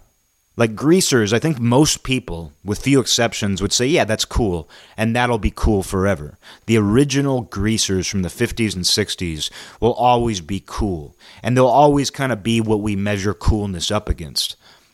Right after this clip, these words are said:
But, uh, that's not true for everything. There are things that were considered very cool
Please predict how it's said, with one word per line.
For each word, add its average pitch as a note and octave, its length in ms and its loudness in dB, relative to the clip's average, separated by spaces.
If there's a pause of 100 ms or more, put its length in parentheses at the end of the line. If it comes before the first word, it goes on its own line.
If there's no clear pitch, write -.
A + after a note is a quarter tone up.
(1400)
But, A2+ 300 -2
uh, G#2 380 0 (340)
that's A#2 260 0
not D3 140 -2
true D3 200 -2
for A#2+ 160 -2
everything. G#2 540 0 (600)
There A#2+ 200 4
are C3 60 2
things C3+ 380 0
that A#2 80 4
were A2 100 0
considered G#2+ 500 0
very A2 400 2
cool E2+ 540 -6